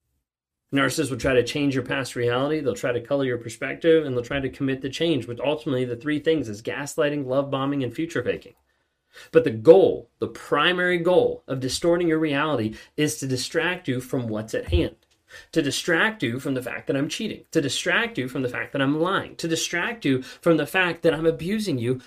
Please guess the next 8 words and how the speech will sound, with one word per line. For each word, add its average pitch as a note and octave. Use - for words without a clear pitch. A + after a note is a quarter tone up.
mentally, E3
emotionally, D#3+
or D3+
even E3+
physically. G#3+
That's F3
the E3
goal. F3+